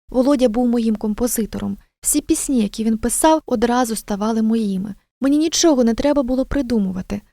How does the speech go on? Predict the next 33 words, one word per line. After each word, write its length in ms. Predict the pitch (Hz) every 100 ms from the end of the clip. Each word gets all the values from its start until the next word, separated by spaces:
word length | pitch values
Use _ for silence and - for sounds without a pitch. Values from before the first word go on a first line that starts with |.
| _
Все 220 | - 349
відбувалося 580 | 339 233 254 285 262 -
само 300 | 240 240 214
собою. 560 | - 247 220 220 180 185 _ _ -
Немов 280 | 254 247
би 120 | 214 240
ця 180 | -
мелодія 520 | 226 233 262 269 226 214
жила 300 | 220 220 185
в 60 |
мені, 340 | 185 180 180 196 _ -
була 240 | 233 240
моєю, 560 | 233 240 226 202 180 214 _ _
і 80 | 233
хтось 260 | - 220 -
просто 360 | 277 277 -
торкнувся 540 | - 196 - 233 - 208
струн 320 | - 220 247
моєї 320 | 233 220 220
душі, 500 | 214 226 - 214 190 _ _
і 80 | 202
вони 260 | 196 190 190
зазвучали». 760 | 180 185 180 - 180 175 185 - _ _ _
У 80 | 294
тисяча 360 | - 294 254 220
дев'ятсот 360 | 233 226 254
вісімдесят 440 | 254 247 254 277 233
дев'ятому 540 | 269 269 254 233 240
році 300 | 294 349 285
з'явився 480 | 233 254 320 - 277
фестиваль 440 | 247 - 240 254
«Червона 500 | 247 254 220 208 220
рута». 380 | 233 196 - 180